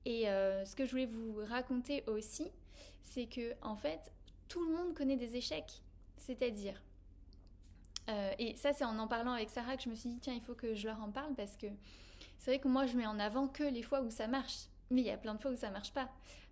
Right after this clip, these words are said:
Par exemple, ce mastermind illimité, en décembre,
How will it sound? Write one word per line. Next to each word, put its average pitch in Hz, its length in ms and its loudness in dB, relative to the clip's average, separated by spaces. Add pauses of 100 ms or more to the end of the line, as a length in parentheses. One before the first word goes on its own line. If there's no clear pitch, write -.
Par 240 140 0
exemple, 208 380 -2
ce - 180 -6
mastermind 226 520 0
illimité, 196 560 -4 (260)
en 220 100 -2
décembre, 220 680 0